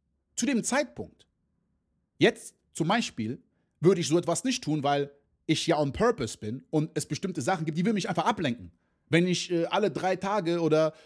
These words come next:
alle zwei, drei Monate mit jeder Situation, die dann kommt,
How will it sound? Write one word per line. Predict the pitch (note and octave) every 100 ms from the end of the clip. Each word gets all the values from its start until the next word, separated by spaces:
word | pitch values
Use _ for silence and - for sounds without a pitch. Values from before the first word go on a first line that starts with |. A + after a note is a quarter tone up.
| -
alle | F3+ G3+
zwei, | - F3+ E3+
drei | D#3+
Monate | D#3+ G3+ D#3+ D#3+ E3+ G3 -
mit | - D3 -
jeder | C3+ G3
Situation, | E3+ F3 E3+ - G#3+ G#3
die | E3
dann | D3+
kommt, | - F#3 G#3+ -